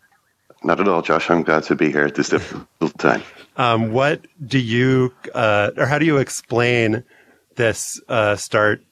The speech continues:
Speaker 2: to the season? Mourinho blamed the referees. He blamed his own players. He kind of blamed himself a little bit. Where do you kind of apportion things?
Speaker 1: Um,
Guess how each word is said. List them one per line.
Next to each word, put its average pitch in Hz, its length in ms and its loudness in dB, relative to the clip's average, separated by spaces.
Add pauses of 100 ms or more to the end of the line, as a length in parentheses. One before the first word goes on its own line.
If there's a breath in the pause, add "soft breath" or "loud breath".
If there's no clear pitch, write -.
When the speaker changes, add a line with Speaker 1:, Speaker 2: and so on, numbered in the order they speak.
(180)
Speaker 2:
to 131 100 -4
the 104 140 -6
season? 104 400 0
Mourinho 104 340 0
blamed 107 240 -2
the 107 80 0
referees. 127 640 0 (220 loud breath)
He - 100 0
blamed 113 280 -2
his 123 100 -2
own 104 220 -2
players. 123 340 0
He 185 80 -6
kind 269 320 0
of 170 100 -2
blamed 135 280 0
himself 123 320 0
a 113 40 -2
little 113 260 2
bit. 95 220 -2
Where 120 220 2
do 113 80 -2
you 107 180 2
kind 104 180 -2
of 95 80 -2
apportion 95 460 -2
things? 87 360 -4 (1400 loud breath)
Speaker 1:
Um, 147 380 0